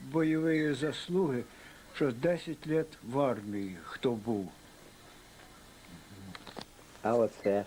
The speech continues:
Speaker 2: що таке ваше дивіться?
Speaker 1: А це, щас, це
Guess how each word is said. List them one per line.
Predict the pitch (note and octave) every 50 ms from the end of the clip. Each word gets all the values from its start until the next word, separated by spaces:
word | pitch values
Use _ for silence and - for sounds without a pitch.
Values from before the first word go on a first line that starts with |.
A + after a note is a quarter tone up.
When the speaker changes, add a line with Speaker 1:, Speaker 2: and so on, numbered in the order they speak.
| -
Speaker 2:
що | - G2+
таке | F2+ - - F2+ - - G2
ваше | F#2 F2+ E2+ - - F#2+ F2+ -
дивіться? | - F2 F2 - - - - - - - - - - - -
Speaker 1:
А | - D3+ C#3+
це, | - - G3+ G#3+ A3 G#3+ F#3+ - - - - - - - - - - - - - - - -
щас, | - - - D#3+ D3+ C3+ A2+ - - - - -
це | E3 F3 E3+ C#3+